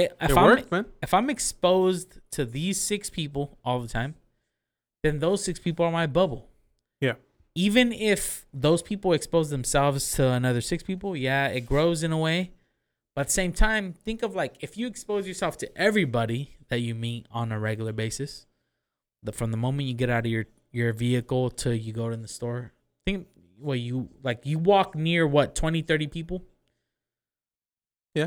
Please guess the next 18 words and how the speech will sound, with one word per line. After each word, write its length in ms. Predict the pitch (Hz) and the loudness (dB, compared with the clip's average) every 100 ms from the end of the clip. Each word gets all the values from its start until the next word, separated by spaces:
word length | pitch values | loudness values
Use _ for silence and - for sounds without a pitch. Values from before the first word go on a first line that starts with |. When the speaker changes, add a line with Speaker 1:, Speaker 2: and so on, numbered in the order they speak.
| 180 | 0
Speaker 2:
give 80 | 151 | 4
or 20 | |
Speaker 1:
Twenty, 160 | 185 | 6
Speaker 2:
take. 120 | 147 151 | 4 4
Speaker 1:
thirty 240 | 196 190 | 4 2
people 380 | - 196 185 165 | -2 -4 -2 0
a 60 | 127 | 0
day, 460 | 123 135 165 170 - _ _ _ _ _ _ _ _ - | 0 0 0 -4 -14 _ _ _ _ _ _ _ _ -20
a-, 80 | - 139 | -18 -8
give 220 | 123 147 | -2 0
six 460 | - 170 156 - - | 0 0 -2 -6 -10
people 420 | - 156 151 151 | -8 -8 -4 -2
to 140 | 127 117 | -2 -2
every 240 | 127 131 | -4 -4
thirty 340 | 131 131 131 | -4 -4 -2
of 100 | 131 | -2
those 240 | 123 127 127 | -2 -4 -6
people. 340 | 127 123 131 | -10 -12 -14